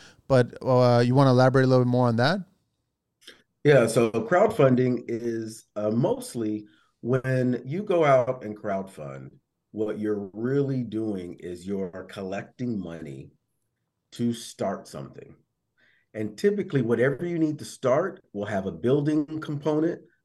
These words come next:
Speaker 2: a construction component, and it might have multiple la-, location components. So a lot of times what we find is when people go out and they raise five million dollars,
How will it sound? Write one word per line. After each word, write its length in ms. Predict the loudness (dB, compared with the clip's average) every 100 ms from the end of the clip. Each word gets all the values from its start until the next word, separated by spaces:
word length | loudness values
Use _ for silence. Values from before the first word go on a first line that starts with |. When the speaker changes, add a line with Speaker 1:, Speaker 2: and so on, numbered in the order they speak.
| _
Speaker 2:
a 100 | -14
construction 640 | -10 -10 -2 -2 0 -2 -2
component, 560 | -4 0 0 0 -2 -8 _
and 300 | 0 0 0
it 160 | -2 -2
might 240 | -2 0
have 240 | 0 -2
multiple 580 | -2 -2 -4 -8 -8 -6
la-, 240 | -4 -4 -6
location 520 | -8 -6 -6 -10 -10 -14
components. 640 | -14 -16 -18 -20 _ _ _ _ _ _ _ _ _ _ _ _
So 400 | 0 2 0 -2
a 60 |
lot 320 | -2 0 0 0
of 80 |
times 260 | -2 -4 -4
what 100 | -4
we 140 | -6
find 340 | -6 -4 -2 -2
is 140 | -4
when 140 | -6 -6
people 360 | -8 -8 -8
go 220 | -4 -2
out 220 | -2 -2 -4
and 100 | -4
they 360 | -4 -6 -12 _
raise 320 | -8 -6 -8
five 240 | -6 -4 -4
million 280 | -4 -4 -4
dollars, 480 | -6 -6 -8 -10